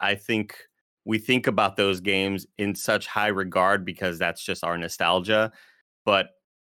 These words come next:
after playing Returnal this year, I was like, "How can this game feel?" Right? How, you know, I feel like I've played one of the best three, third-person shooters I've ever played ever, having played Returnal this past year.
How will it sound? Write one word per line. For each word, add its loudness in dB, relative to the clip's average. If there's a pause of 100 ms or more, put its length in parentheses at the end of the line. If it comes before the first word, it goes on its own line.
(260)
after -2
playing 2
Returnal 2
this 2
year, 6
I 6
was 0
like, -2 (500)
"How 0
can -2
this -2
game 0
feel?" -6
Right? -2
How, -6
you 0
know, -2 (580)
I 0
feel 2
like 2
I've 0
played 0
one 0
of -4
the -4
best -2
three, -4
third-person 0
shooters -2 (120)
I've -2
ever 0
played 2
ever, 0
having -4
played -4
Returnal -6
this -8
past -4
year. -4